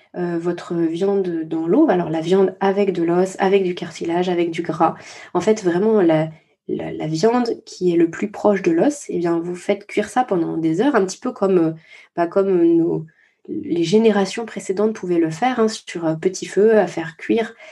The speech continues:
un certain temps. Et en fait, tout ce qui est intéressant au niveau du cartilage, de l'os, va venir se détacher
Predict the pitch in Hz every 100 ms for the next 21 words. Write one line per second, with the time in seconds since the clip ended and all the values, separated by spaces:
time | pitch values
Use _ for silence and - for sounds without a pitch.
0 | - 180 170 190 - 180 170 302 233 180
1 | - 247 - - 302 302 - - 226 214
2 | 214 214 214 208 - 240 208 190 190 185
3 | _ _ 180 175 190 - 214 208 214 214
4 | 180 165 262 349 - 185 - - - 175
5 | 175 190 233 240 - 170 165 180 208 196
6 | 196 381